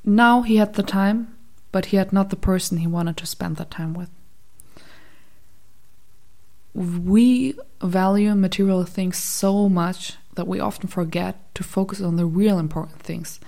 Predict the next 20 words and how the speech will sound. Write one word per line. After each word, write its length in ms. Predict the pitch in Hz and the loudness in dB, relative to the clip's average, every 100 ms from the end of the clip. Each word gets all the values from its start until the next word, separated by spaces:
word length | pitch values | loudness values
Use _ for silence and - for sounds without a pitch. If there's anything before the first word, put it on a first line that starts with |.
| - - - - | -16 -16 -16 -12
such 320 | - 185 180 | -4 -2 -2
as 180 | 170 - | -4 0
family, 460 | 202 190 180 160 | 2 2 2 -2
friends, 640 | 156 - 190 180 175 - - - - - | -4 0 0 0 -2 -8 -12 -14 -16 -6
and 160 | 190 | -4
just 240 | 190 240 - | -2 -4 -2
the 140 | 202 | -2
simple 400 | - - 226 214 | -2 0 0 0
things 320 | 190 185 - | 0 -2 -2
in 120 | 180 170 | -4 -2
life 360 | 175 220 - - - - - - - - | -2 -4 -8 -14 -16 -16 -16 -16 -14 2
that 320 | 202 185 - | 4 4 2
don't 300 | 190 202 220 | 4 4 4
even 180 | 202 185 | 2 0
cost 320 | - 170 - | 0 -4 -2
money. 320 | 170 160 151 - - - - - - - - - - - - - - - - - - - - - | 0 0 -2 -6 -16 -18 -18 -16 -16 -16 -16 -16 -16 -16 -16 -16 -16 -16 -16 -16 -16 -16 -16 -6
And 160 | 190 180 | 0 2
so 520 | - 202 190 196 - 185 170 | 4 4 6 4 0 0 4
don't 300 | 208 233 269 | 6 6 4
focus 680 | - 233 233 233 233 - | 2 2 2 0 0 -4